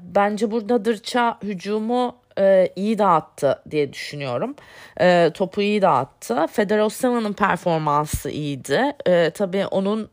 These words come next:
iyi bir performans sergilemesi Fenerbahçe'ye bayağı avantaj sağlıyor. E, ve hücumda, e,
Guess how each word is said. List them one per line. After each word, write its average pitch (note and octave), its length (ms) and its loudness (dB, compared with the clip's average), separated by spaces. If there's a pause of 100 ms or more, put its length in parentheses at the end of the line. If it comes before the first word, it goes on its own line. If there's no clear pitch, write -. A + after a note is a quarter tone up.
iyi G3+ 160 -4
bir F3+ 80 -8
performans F#3 640 0
sergilemesi F3 640 -2
Fenerbahçe'ye F3+ 720 -2
bayağı F#3 260 2
avantaj F3 480 -4
sağlıyor. F#2 680 -2 (920)
E, G3 80 4 (760)
ve G#3 340 0 (120)
hücumda, G#3+ 800 -4 (120)
e, - 60 -6